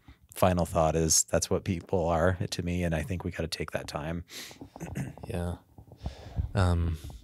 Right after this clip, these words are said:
Speaker 2: one of my favorite, um, <clears throat> uh, leaders once said something along the lines of,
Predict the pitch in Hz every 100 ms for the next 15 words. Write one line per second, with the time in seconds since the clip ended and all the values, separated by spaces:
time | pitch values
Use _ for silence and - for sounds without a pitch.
0 | - - - _ _ _ _ _ _ -
1 | 101 98 90 95 - 90 87 85 - -
2 | _ _ _ - 101 85 90 113 - _
3 | - - 147 - - - - _ _ _
4 | _ _ _ _ - - - - _ -
5 | 101 90 82 85 - - _ _ _ _
6 | _ _ - 101 98 90 82 - - -
7 | - - - _ - _ - 95 85 -
8 | - 87 85 - 87 - 87 85 85 82
9 | 104 87 85 85 92 87